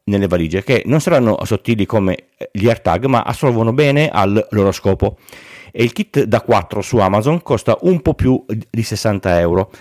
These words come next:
Spesso sono i-, in offerta a cinquanta, la metà degli AirTag.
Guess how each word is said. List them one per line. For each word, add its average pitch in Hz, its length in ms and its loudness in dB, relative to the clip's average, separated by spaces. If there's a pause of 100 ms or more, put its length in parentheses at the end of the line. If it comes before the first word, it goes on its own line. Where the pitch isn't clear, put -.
Spesso - 420 0
sono 117 280 2
i-, - 260 0
in 131 140 0
offerta 110 400 0
a - 80 -4
cinquanta, 92 720 -2
la 95 180 2
metà 92 300 2
degli 85 320 -2
AirTag. 80 540 -4